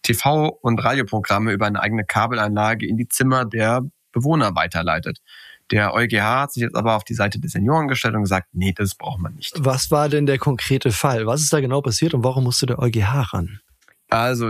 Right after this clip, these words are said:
Speaker 1: ich hab mich erstmal, als ich das gesehen hab, gefragt, so, wie kann das eigentlich heute noch nicht entschieden sein? Also, das ist ja so eine Frage, die sich eigentlich fast aufdrängt bei allen möglichen Arten von Einrichtungen. Ist wohl schon eine Sache, die einfach sehr, sehr lange prozessiert wird und jetzt beim B G H lag.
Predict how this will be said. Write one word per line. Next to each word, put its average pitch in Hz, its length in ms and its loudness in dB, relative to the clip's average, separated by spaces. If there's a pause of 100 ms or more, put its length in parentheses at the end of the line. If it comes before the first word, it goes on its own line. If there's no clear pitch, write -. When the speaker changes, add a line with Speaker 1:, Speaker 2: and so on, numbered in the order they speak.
Speaker 1:
ich 123 200 0
hab - 120 -2
mich 120 160 0
erstmal, 123 300 0
als 117 80 -4
ich 123 60 2
das 110 100 -2
gesehen 123 300 2
hab, 123 100 -2
gefragt, 104 420 -2
so, 113 160 0
wie 104 220 -2
kann 117 180 0
das 117 160 0
eigentlich 110 400 0
heute 123 240 0
noch 107 80 2
nicht 113 180 0
entschieden 117 500 2
sein? 98 360 0
Also, 101 200 -2
das 98 260 -4
ist 104 180 -4
ja 107 140 2
so 107 140 0
eine 113 340 2 (260)
Frage, 110 320 0
die 107 80 -4
sich 101 120 -2
eigentlich 101 200 -2
fast 95 200 -4
aufdrängt 104 520 0
bei 98 120 0
allen 101 180 0
möglichen 107 400 0
Arten 92 300 -2
von 98 240 0
Einrichtungen. 104 720 0 (500)
Ist 139 180 0
wohl 143 160 2
schon 120 440 0 (200)
eine 113 320 0
Sache, 120 160 0
die 123 100 2
einfach 110 200 0
sehr, 120 140 0
sehr 117 100 2
lange 113 180 0
prozessiert 117 640 -2
wird 120 140 2
und 107 80 0
jetzt 113 160 -2
beim 107 180 2
B 107 140 2
G 101 160 0
H 113 240 0
lag. 101 320 0